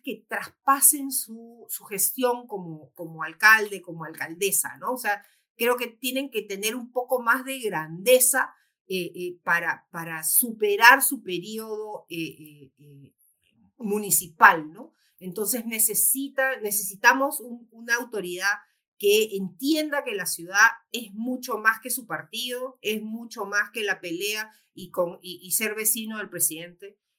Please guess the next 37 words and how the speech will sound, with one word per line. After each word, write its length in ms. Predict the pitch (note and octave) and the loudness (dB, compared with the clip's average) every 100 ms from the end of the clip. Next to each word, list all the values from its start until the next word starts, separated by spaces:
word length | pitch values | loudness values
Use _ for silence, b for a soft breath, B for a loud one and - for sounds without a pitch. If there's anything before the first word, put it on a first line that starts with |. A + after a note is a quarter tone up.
| _ | _
Este, 1000 | - F3+ E3 - - - F3+ F3 D#3 C#3 - | -10 -8 -6 -8 -8 -10 -10 -8 -10 -12 -4
creo 300 | G#3 G#3+ G#3 | -2 -2 -4
que 100 | G#3+ | -4
es 260 | G#3+ - - | -2 -4 -6
entender 600 | F3+ F3 F3 F3 G3 G3+ | -10 -6 -8 -4 -2 -2
mejor 520 | G3+ - G3+ G3 F#3+ | -6 -10 -10 -6 -4
a 60 | |
los, 360 | F#3 E3+ D3+ - | -6 -8 -10 -12
al, 260 | D#3 C#3+ - | -14 -16 -16
a 120 | D3+ | -10
sus 180 | D#3 E3+ | -10 -10
vecinos 480 | E3 E3+ G3 F3 D#3+ | -8 -4 -4 -8 -14
y 140 | A#3+ B3 | -4 0
a 100 | A#3+ | 2
las 240 | A#3+ A#3 - | 2 0 -6
personas 800 | A3+ A3 F#4+ G#4 C4 B3+ D#4+ A#3+ | -2 0 0 0 2 2 0 -6
en 160 | G3+ | -10
general, 520 | G#3 F#3+ G3+ C#4+ D#4 | -12 -12 4 6 6
a 80 | C#4 | 4
los 180 | A3 G3 | -6 -8
ciudadanos 440 | G#3 G3+ A#3 C4 C4 | -8 -2 -2 -2 -8
como 260 | A3 G3 F#3 | -16 -14 -10
yo, 320 | G#3+ B3+ B3+ b b b _ _ | -6 -6 -8 b b b _ _
y 80 | F3 | -10
como 360 | F#3 E3 D#3+ E3 | -8 -8 -12 -6
tú, 340 | C#4 D4+ D#4 | -4 -4 -8
yo, 340 | C#4+ A3 A3 G#3+ | -6 -6 -6 -10
yo 220 | F#3 F#3+ | -20 -20
te 80 | - | -14
diría, 400 | A#3 G#3 A3+ B3+ | -16 -6 2 2
mira, 420 | A#3+ C4 B3 F#3 - | 2 0 2 2 0
oye, 300 | B3+ A3 G3+ | -4 -4 -4
preocupémonos 920 | A3 A3 G#3 - B3+ D#4 E4 F4+ F#4+ - | -8 -10 -14 0 2 2 0 -2 -6 -4
por, 260 | A#3 G3 - | -4 -4 -12
por 220 | F#3+ F3+ | -16 -4
la 80 | F3 | -2
ciudad 300 | - F3+ | 0 2